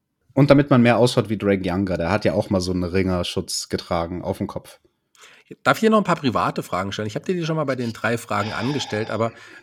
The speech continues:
Speaker 2: wann willst du, da hast du denn vor, deine Unschuld zu verlieren?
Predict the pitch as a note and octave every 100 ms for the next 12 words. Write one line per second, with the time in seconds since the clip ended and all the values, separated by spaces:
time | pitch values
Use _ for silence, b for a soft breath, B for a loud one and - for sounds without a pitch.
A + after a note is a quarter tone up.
0 | - C3+ A3 A3+ B B B _ - D#3+
1 | D#3+ D#3+ C#3 C#3 D#3+ C#3 - C3+ B2 B2
2 | A#2 G#2 - E2+ E2+ - D#2+ E2+ F2+